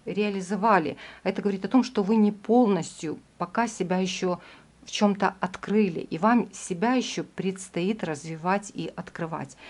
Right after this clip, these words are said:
Высшие силы вам помогают, потому что это карта вашей путеводной звезды. И сами небеса во многом вам в этом периоде благоволят. Поэтому для многих из вас эта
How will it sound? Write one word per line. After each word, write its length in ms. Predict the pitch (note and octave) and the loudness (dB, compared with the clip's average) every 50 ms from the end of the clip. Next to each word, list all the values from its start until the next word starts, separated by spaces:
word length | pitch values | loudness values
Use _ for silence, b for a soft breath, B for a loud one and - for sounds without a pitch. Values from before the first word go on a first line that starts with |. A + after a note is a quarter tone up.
| B B B B B B B _ _ _ _ _ _ _ _ _ - - - | B B B B B B B _ _ _ _ _ _ _ _ _ -20 -4 0
Высшие 480 | - G3 F#3+ C4+ C4+ C4+ - - C4 B3 | 2 4 6 6 6 4 4 2 2 2
силы 320 | B3+ - - C4+ B3+ A#3+ | 2 2 2 4 4 6
вам 180 | F#3+ A3 A3 G#3+ | 6 6 6 4
помогают, 520 | - G#3 G3+ G#3+ A3 A3 A#3+ B3 A3+ A3+ | 4 4 4 4 4 4 4 4 4 2
потому 200 | - F#3+ - G3+ | 0 -2 -2 -2
что 160 | - - - | -2 -2 -4
это 120 | F#3+ - F#3 | -4 -4 -2
карта 400 | F#3 - C4 B3+ C4 - G#3+ F3 | 2 2 2 2 2 0 0 0
вашей 480 | D#3 E3 F#3+ F#3+ G#3 G#3 - - G#3 | 0 0 0 0 0 0 -4 -6 -6
путеводной 680 | G#3 - F3+ - - D#3+ D#3 E3 E3+ E3+ E3 E3+ D#3+ | -8 -10 -10 -8 -6 -6 -4 -4 -4 -4 -2 -4 -4
звезды. 640 | D#3 D#3 D#3+ D#3+ D#3+ D#3 D3 D3 D#3 F#3 F#3+ F3 F#3 B B B B B B _ _ _ _ _ | -6 -6 -8 -8 -8 -10 -8 -4 0 0 0 0 -2 B B B B B B _ _ _ _ _
И 60 | - G3 | -2 -2
сами 580 | F#3 - - - A#3+ B3 C4 C4+ C4+ C4 - - | -2 0 4 6 8 10 10 10 10 10 8 6
небеса 720 | - F3+ F3+ G3 G3 F3+ E3+ G3 F#3 - - - E3+ D#3 - | 2 2 4 4 4 4 2 0 0 -2 0 2 2 2 2
во 180 | - C#3 D#3 E3+ | 2 2 2 2
многом 540 | F#3 F#3 F#3 F#3 G3+ A3+ A#3+ G#3+ F#3+ E3+ D#3 | 4 4 4 6 4 4 4 2 0 0 0
вам 260 | D3+ D#3+ D3+ - - - | 0 0 0 -2 -4 -8
в 160 | - D#3 E3+ | -6 -2 0
этом 320 | F#3 G#3 G#3+ G#3 F#3 D3+ | 0 0 0 -2 -4 -4
периоде 500 | C#3+ - E3+ E3+ F3+ G3 G3 F#3 F#3+ - | -6 -8 -6 -4 -2 -2 -2 -4 -6 -6
благоволят. 600 | - - D#3+ D#3 F3 E3+ F3 F3 E3+ D3+ D#3 - - | -6 -6 -4 -4 -4 -4 -4 -4 -4 -4 -6 -4 -2
Поэтому 460 | - G3+ G#3 G#3+ G#3 G#3 G#3 G3 G3+ B B B B B B - | -2 -2 0 2 2 2 2 0 -2 B B B B B B -4
для 160 | F#3 F3 F#3+ | 0 2 4
многих 400 | A3+ A#3+ C#4 C4 - A3 G#3+ - | 6 6 6 6 4 0 -4 -6
из 100 | F#3+ F#3 | -4 -2
вас 220 | G#3 A#3 A3 - - | 0 0 -2 -2 -4
эта 440 | - G3 G#3+ G#3+ G3+ F#3+ F3+ F3+ | -4 -4 0 2 2 2 2 2